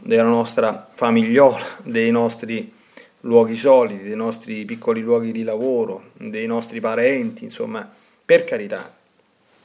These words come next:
sono tutte quante cose in cui il Signore ci ha posto, in cui operiamo, con cui dobbiamo certamente relazionarci santamente. Il nostro primo ambito di applicazione e del bene di testimonianza del Vangelo, per carità, nessuno lo mette in dubbio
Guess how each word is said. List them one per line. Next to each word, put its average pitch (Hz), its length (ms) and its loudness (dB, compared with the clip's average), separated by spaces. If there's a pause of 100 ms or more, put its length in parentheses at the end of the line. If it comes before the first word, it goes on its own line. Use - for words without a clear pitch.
(160)
sono - 220 -6
tutte 120 220 -2
quante 113 300 0
cose 120 240 6
in 104 60 -6
cui 107 100 -8
il 104 60 -14
Signore 117 360 -2
ci 107 60 -10
ha 98 60 -10
posto, 123 440 0
in 101 80 -12
cui 101 140 -16
operiamo, 110 760 -4 (280)
con 110 160 -12
cui 110 120 -12
dobbiamo 104 640 -6
certamente 226 960 -6 (460)
relazionarci 107 800 -4
santamente. 110 1000 -4
Il 120 140 -6
nostro 120 500 -2
primo 139 360 -2
ambito 127 380 0
di 113 80 -4
applicazione 113 840 -4 (640)
e 113 420 -4
del 113 280 -6
bene 151 360 6
di 139 60 2
testimonianza 131 600 0
del 131 120 2
Vangelo, 131 380 4
per - 280 4
carità, 104 460 -4
nessuno 160 320 0
lo 131 80 0
mette 113 240 -6
in 107 80 -10
dubbio 95 300 -14